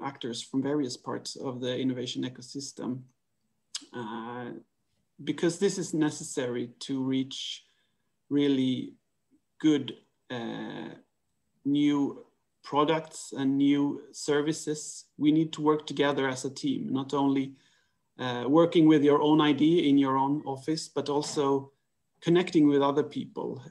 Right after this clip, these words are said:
uh, sharing your ideas, develop, developing your ideas together with other people. So, uh, without, uh, being, without too many words, I think I will stop there. I, uh,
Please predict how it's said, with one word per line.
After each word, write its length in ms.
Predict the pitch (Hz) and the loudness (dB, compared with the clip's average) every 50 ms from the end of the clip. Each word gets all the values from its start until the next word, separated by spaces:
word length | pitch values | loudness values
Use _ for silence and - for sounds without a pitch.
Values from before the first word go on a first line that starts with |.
| - - | -16 -16
uh, 260 | 123 120 120 120 - | -14 -14 -14 -14 -12
sharing 420 | - - 190 180 175 175 170 170 | -4 0 2 2 4 6 6 6
your 180 | 160 151 147 147 | 6 6 4 4
ideas, 600 | 139 139 139 135 139 131 131 135 135 131 - - | 4 2 2 2 0 -2 -2 -4 -6 -8 -10 -4
develop, 500 | - 143 147 143 156 160 160 156 160 - - - _ _ - - - - - - - 131 | -2 0 0 2 2 2 2 0 -2 -6 -12 -20 _ _ -20 -20 -20 -20 -20 -18 -8 -4
developing 520 | 135 143 135 156 160 160 151 - 143 135 | -4 -2 -2 -2 -2 -2 -4 -4 -2 -2
your 200 | 135 135 - - | -2 -2 -4 -6
ideas 480 | 127 131 - - - - - - - - | -6 -8 -8 -8 -10 -10 -10 -10 -12 -14
together 540 | - - 135 127 143 143 147 143 143 135 131 | -14 -14 -6 -4 -2 -2 -2 -2 -4 -6 -6
with 140 | 127 127 | -6 -6
other 180 | 131 135 123 123 | -6 -6 -8 -10
people. 400 | 127 - - - - - - - _ _ _ _ - - - - _ _ _ _ _ | -12 -14 -14 -16 -16 -18 -20 -20 _ _ _ _ -20 -20 -20 -20 _ _ _ _ _
So, 800 | - - - - - 147 135 131 131 131 139 - 147 - - - | -20 -18 -10 -6 -4 -4 -2 -2 -2 -4 -6 -6 -8 -8 -8 -8
uh, 540 | - - - - - - - - - - - - - - - _ _ _ _ _ _ _ _ _ _ - _ _ _ _ _ _ _ - | -8 -10 -10 -12 -12 -14 -16 -16 -18 -18 -20 -20 -20 -20 -20 _ _ _ _ _ _ _ _ _ _ -20 _ _ _ _ _ _ _ 0
without, 560 | 139 151 156 156 151 151 160 160 - - - | 2 4 4 4 4 4 2 0 -4 -2 2
uh, 300 | 160 151 147 143 139 139 - - - - _ _ _ _ _ - | 4 4 4 4 2 -2 -6 -12 -20 -20 _ _ _ _ _ -4
being, 480 | 139 175 170 160 156 151 147 143 147 151 - _ _ _ _ _ _ _ _ _ _ _ _ _ - | 2 4 6 8 8 8 6 2 0 -6 -12 _ _ _ _ _ _ _ _ _ _ _ _ _ 0
without 300 | 156 185 202 208 208 208 | 4 6 6 6 6 6
too 120 | - 233 | 6 6
many 160 | 202 180 185 | 8 8 8
words, 400 | 170 156 151 143 139 139 131 - | 8 6 6 6 4 2 -2 -2
I 80 | - - | -4 0
think 220 | 131 165 151 135 | 2 2 2 2
I 60 | 151 147 | 2 2
will 140 | 147 143 | 0 0
stop 360 | 135 - - 160 147 147 - - | -2 -2 -2 -2 -2 -2 -2 -4
there. 280 | 147 139 135 143 151 | -4 -2 -2 -2 -4
I, 380 | 151 143 143 - - - - - | -6 -6 -6 -8 -8 -10 -10 -12
uh, 240 | - - - - | -14 -16 -16 -18